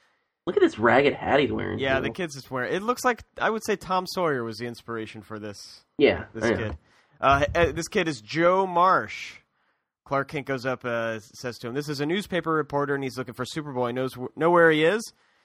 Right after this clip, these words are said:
Speaker 2: Joe Marsh, he's looking really sad. He goes, "No, but I wish I did. I, uh,
Speaker 1: <laughs>
Speaker 2: then I could go back to school with the <laughs> rest of the kids tomorrow." He's really a downer.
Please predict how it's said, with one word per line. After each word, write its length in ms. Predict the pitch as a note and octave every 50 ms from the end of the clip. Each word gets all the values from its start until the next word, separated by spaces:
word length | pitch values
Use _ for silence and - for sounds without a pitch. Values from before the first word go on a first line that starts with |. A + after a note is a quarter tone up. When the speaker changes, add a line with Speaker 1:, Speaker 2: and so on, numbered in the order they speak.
| _ _
Speaker 2:
Joe 260 | - B2 C#3+ C#3+ C3+ B2+
Marsh, 280 | B2 B2 A#2+ A2+ -
he's 100 | E3 F3+
looking 200 | G#3+ G#3+ F#3 D3
really 200 | B2+ B2 A#2+ A#2
sad. 400 | - - - A2+ A2 A2 A2 G#2+
He 80 | A2 G2+
goes, 320 | G#2 G#2 G2 - - -
"No, 240 | A#2 C3 C3+ C3 B2+
but 140 | A2+ C3 B2+
I 80 | B2+
wish 340 | B2+ B2 C3 D#3+ E3 - -
I 100 | C3+ A#2+
did. 300 | G#2+ A2+ A2 G#2+ G#2 F#2+ - _ _ _ _ _ _ _ _ _ _ _ _ _ _ _ _
I, 240 | G2+ A2+ A#2 A#2 A#2
uh, 400 | A2+ A2 A2 G#2+ G#2 G2+ - A3 G#3 - G3 F3 - _ F#3
Speaker 1:
<laughs> 300 | F3+ - - - _ -
Speaker 2:
then 160 | - F3 F#3+
I 80 | G#3+ A3
could 240 | G#3+ G#3+ E3 B2 -
go 180 | D#3+ E3 G3
back 280 | F#3+ G3 F#3+ F#3+ - -
to 100 | F#3+ F3
school 400 | - - - A3 A#3+ A#3+ G#3 E3
with 140 | E3 E3 F3
the 80 | E3
<laughs> 200 | - - - -
rest 180 | A#3 - - -
of 80 | G3
the 120 | F#3+ G3 -
kids 260 | - A#3+ B3 B3 A3+
tomorrow." 280 | - D3+ D3 C#3 C3+ C3+
He's 100 | C3+ B2+ _ -
really 320 | A2+ C#3+ G3 D#4 D4 F#3
a 60 | C#3
downer. 560 | G#2+ _ A#2+ G#2+ B2 E3+ A3+ F#3 A2+ D#2 -